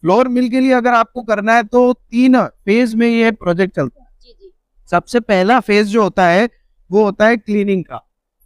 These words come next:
Speaker 1: अगर गेहूं को साफ नहीं किया, करेंगे तो बेहतर आपको क्वालिटी आटे की नहीं
Speaker 2: नहीं
Speaker 1: मिलेगी।
Speaker 2: मिलेगी।
Speaker 1: तो ये मशीन आपकी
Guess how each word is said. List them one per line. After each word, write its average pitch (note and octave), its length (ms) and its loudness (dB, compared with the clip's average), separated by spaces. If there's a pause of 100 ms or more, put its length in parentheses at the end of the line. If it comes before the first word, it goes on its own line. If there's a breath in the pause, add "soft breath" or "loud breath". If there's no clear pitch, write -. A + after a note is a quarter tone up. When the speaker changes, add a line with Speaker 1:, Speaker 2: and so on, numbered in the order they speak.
(180)
Speaker 1:
अगर F3+ 260 0
गेहूं G3+ 380 -2
को A#3+ 140 0
साफ F#3+ 340 0
नहीं A3+ 280 0
किया, G3 220 0
करेंगे F#3 480 0
तो A3+ 140 -4
बेहतर F3+ 420 0
आपको G#3 340 -2
क्वालिटी F3 400 -2
आटे F3+ 240 0
की G#3 100 -4
नहीं D#3+ 180 -2
Speaker 2:
नहीं F3+ 120 0
Speaker 1:
मिलेगी। A3 140 -2
Speaker 2:
मिलेगी। F#3+ 220 -4
Speaker 1:
तो G#3+ 80 2
ये G#3+ 480 0 (300)
मशीन A3+ 360 -2
आपकी A3 560 -2